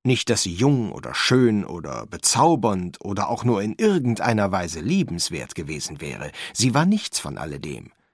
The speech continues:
Sie war alt, hässlich, geschwätzig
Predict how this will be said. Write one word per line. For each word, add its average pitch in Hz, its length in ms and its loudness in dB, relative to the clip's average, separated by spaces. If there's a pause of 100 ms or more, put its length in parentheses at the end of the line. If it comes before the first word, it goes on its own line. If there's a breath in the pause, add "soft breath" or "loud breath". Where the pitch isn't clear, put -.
(360)
Sie 101 220 -2
war 107 160 2
alt, - 540 0 (220)
hässlich, 147 640 2 (340 loud breath)
geschwätzig 147 760 4